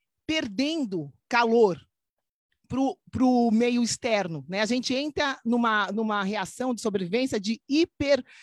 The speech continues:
de, e, é, hiper, é, é,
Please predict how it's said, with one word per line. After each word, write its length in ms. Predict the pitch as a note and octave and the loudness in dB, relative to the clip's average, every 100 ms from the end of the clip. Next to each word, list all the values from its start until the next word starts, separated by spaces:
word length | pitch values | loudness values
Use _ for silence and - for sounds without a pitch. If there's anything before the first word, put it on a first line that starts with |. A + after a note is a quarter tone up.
| - | -20
de, 320 | E3+ A3 B3 G#3 | -8 -4 -4 -2
e, 160 | A#3+ | 2
é, 200 | G#3 G3+ - | 4 4 2
hiper, 640 | B3 D4+ F4 B3+ B3 G#3+ F3 | -4 -2 0 4 4 2 -2
é, 800 | G3+ G3 F#3+ F3+ F3 E3+ D#3 C#3 _ _ _ _ _ - _ _ | 0 2 2 0 -2 -6 -8 -12 _ _ _ _ _ -20 _ _
é, 720 | G#3 G3+ F#3 F3+ F3+ F3 E3 | 0 4 4 4 2 0 -2